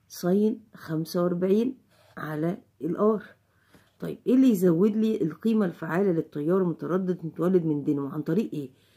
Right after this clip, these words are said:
زيادة سرعة دورانه، ايوه سرعة الدوران تؤثر على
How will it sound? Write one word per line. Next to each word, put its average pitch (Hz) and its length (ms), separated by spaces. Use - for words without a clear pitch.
زيادة 190 500
سرعة 214 300
دورانه، 165 640
ايوه 214 280
سرعة 180 380
الدوران 156 640
تؤثر 180 480
على 165 320